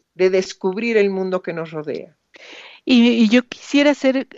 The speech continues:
Speaker 2: un gran énfasis en esto del deseo y contraponerlo a la idea de motivación.
Speaker 1: No, bueno,
Speaker 2: Por-
Speaker 1: motivación es, eh, digamos, uno de los, de los canales del conductismo, ¿no? Sí, y lo cognitivo. Ujú.
Speaker 2: Claro.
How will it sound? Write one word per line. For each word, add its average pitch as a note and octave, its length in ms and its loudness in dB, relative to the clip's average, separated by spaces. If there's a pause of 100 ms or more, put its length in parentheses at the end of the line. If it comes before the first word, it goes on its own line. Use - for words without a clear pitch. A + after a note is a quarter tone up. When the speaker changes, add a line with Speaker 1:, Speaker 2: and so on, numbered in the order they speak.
(140)
Speaker 2:
un B3+ 140 4
gran B3 420 2
énfasis A#3 480 -4
en F#3+ 140 -2
esto A3 320 -2
del F3 220 -2
deseo G3 440 -4
y A#3 60 -4
contraponerlo G#3 1120 -2
a G#3 120 -2
la G3+ 140 -2
idea G3+ 220 -2
de G#3 100 0
motivación. D#3+ 800 -10 (1200)
Speaker 1:
No, G#3+ 220 2
bueno, G3+ 240 6
Speaker 2:
Por- G3+ 240 2
Speaker 1:
motivación G#3 800 0
es, A#3 240 -4
eh, F3 260 -4
digamos, F#3 560 -6
uno G3 240 -6
de F3+ 100 -6
los, D#3+ 320 -6 (380)
de D#3+ 140 -2
los D#3+ 200 2
canales F3+ 540 0
del D#3 160 -4
conductismo, D3 800 -8
¿no? E3+ 180 -4
Sí, G3 540 -2
y D#3+ 40 -4
lo D3+ 160 2
cognitivo. E3 880 -4 (440)
Ujú. C4+ 80 -6
Speaker 2:
Claro. F#3+ 360 -2